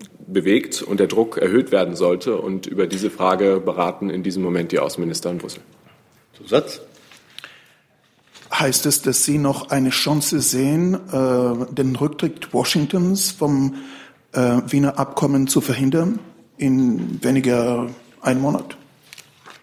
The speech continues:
Speaker 1: Nein, das habe ich jetzt nicht gesagt. Also ich habe ja jetzt gezielt, äh, angesprochen, äh, das Raketenprogramm und die Rolle vom Iran in der Region. Äh, wir sind der Meinung, äh, dass das Wiener Nuklearabkommen davon getrennt,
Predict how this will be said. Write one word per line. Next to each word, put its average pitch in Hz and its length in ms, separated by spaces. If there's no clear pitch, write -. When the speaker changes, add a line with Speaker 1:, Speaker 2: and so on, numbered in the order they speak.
Speaker 1:
Nein, 104 560
das 101 100
habe 104 140
ich - 40
jetzt 113 160
nicht 147 140
gesagt. 98 320
Also 104 140
ich 107 80
habe 113 140
ja 113 60
jetzt - 240
gezielt, 127 400
äh, 113 340
angesprochen, 117 840
äh, 104 260
das 104 240
Raketenprogramm 104 760
und 104 180
die 104 60
Rolle 101 540
vom 92 160
Iran 92 320
in 101 80
der 92 140
Region. 95 520
Äh, 98 240
wir 107 120
sind 113 180
der 107 100
Meinung, 110 760
äh, 101 280
dass 95 220
das - 260
Wiener 110 180
Nuklearabkommen 101 1120
davon 98 320
getrennt, 101 600